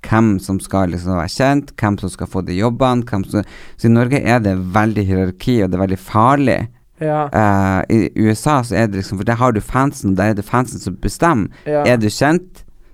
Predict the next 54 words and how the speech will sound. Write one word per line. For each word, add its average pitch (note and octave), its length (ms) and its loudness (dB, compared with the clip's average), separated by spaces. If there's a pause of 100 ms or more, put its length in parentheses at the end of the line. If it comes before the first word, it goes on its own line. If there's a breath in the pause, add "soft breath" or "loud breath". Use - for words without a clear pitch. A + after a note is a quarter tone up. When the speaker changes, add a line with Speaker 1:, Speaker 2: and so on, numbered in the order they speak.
Speaker 1:
så - 160 -2
får G#2+ 400 2
du - 60 0
jobber, F2 280 -2
så G#2 140 -10
får G2 260 -2
du E2+ 140 -4
rundt, F#2 400 -6
så - 20 -10
får G2+ 300 -2
du E2+ 80 -2
gjøre F2 120 -4
ting. F#2 220 -4
I G2 80 -2
Norge, A2+ 360 0 (280 loud breath)
så - 200 -6
sitter C3+ 400 -4
de - 0 -
der F2+ 300 0 (380 soft breath)
gubbene F#2+ 460 2
og E2+ 80 -2
kjerringene F#2 480 2
og F2+ 80 -6
klør G2+ 260 2
seg F2 220 -2
i F2 80 -2
hver G2+ 100 0
sitt F2 220 -4
rævhold, F#2+ 540 0
og G2 260 2 (300 loud breath)
liksom G2+ 340 2
bare, F#2 220 0 (120)
«Nei, C#3 540 2 (200)
jeg E3 160 2
liker F3 300 0
ikke - 140 -6
den C#3 160 0
personen, A2+ 440 -2
så - 140 -12
den C#3 180 0
kan A2+ 140 -2
ikke - 100 -6
være G2+ 160 0
med, G2+ 300 -2
men F#2 220 2
vi G2+ 120 0
tar C3+ 180 -2 (140)
den E3+ 260 4
personen.» G2+ 500 -4
Det G2 120 -2
gjør G2+ 120 2
ikke - 120 -4
noe C#3 140 2
at - 120 -16